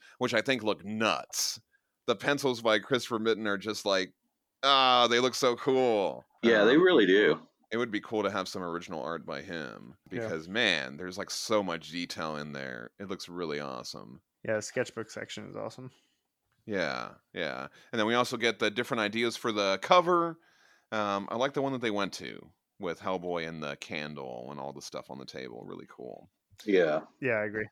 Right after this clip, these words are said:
Speaker 1: Man, we finally finished that story after, uh, you know, like,
Speaker 2: <laughs>
Speaker 1: what, three months later or something? <laughs>
Speaker 2: Right? <laughs>
Speaker 1: Anyway, that was a lot of fun, man.
Speaker 2: <sighs>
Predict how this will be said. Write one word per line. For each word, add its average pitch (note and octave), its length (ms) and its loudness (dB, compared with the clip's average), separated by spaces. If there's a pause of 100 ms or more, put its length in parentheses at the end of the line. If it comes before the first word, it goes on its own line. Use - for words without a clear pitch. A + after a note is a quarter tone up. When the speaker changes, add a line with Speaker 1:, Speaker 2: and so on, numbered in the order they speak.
Speaker 1:
Man, D#3 300 6
we A#2+ 80 0
finally E3 240 4
finished D#3+ 260 2
that D3 140 6
story E3 360 6
after, A#2 440 6
uh, G2 380 8 (440)
you A#2 80 0
know, G#2+ 140 2
like, A2 200 4
Speaker 2:
<laughs> D#4 380 -4
Speaker 1:
what, G#2 240 4
three B2+ 140 4
months C#3+ 260 4
later D3 340 10
or G2 60 2
something? A2 300 -2 (240)
<laughs> C#3 40 4
Speaker 2:
Right? A#2+ 380 8 (240)
<laughs> - 340 2 (340)
Speaker 1:
Anyway, A2 520 4
that A#2 120 6
was C#3+ 180 4
a C#3+ 40 6
lot C#3+ 140 10
of C#3+ 80 4
fun, D#3 380 4
man. G#3+ 540 6
Speaker 2:
<sighs> - 60 -20